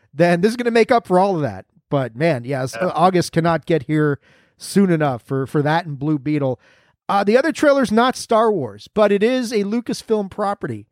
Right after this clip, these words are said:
Speaker 1: And it is the second, or actually it's the first official trailer for Indiana Jones and the Dial of Destiny. And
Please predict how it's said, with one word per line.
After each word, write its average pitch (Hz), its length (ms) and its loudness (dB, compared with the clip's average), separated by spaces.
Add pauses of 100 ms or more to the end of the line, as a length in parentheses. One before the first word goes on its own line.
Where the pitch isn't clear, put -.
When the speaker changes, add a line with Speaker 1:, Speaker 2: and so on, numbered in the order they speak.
(340)
Speaker 1:
And 190 160 -2
it 185 80 4
is 185 240 4
the 175 440 -4
second, 262 560 -2
or 170 220 0
actually 220 300 -4
it's - 100 -8
the 165 80 -4
first - 340 -2
official 233 460 -6
trailer 113 460 -8 (500)
for 185 140 -4
Indiana 240 440 2
Jones 196 400 2
and 170 100 -4
the 147 40 -4
Dial 156 320 2
of 131 140 -4
Destiny. 123 540 -8 (180)
And 165 420 -4